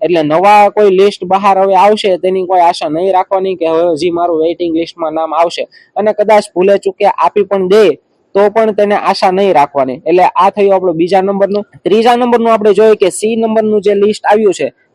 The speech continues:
તો એની અંદર શું કહેવા માંગે છે કે પ્રમાણપત્રોની ચકાસણીના અંતે ગેરલાયક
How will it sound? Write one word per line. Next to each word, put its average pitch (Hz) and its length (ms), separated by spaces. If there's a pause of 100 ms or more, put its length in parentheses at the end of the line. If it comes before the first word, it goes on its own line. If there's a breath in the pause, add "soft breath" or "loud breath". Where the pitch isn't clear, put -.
તો 202 60
એની 214 360
અંદર 226 180
શું 214 240
કહેવા 165 240
માંગે 151 280
છે 135 140 (320)
કે 202 60
પ્રમાણપત્રોની 214 840
ચકાસણીના 185 640
અંતે 180 400 (160)
ગેરલાયક 208 500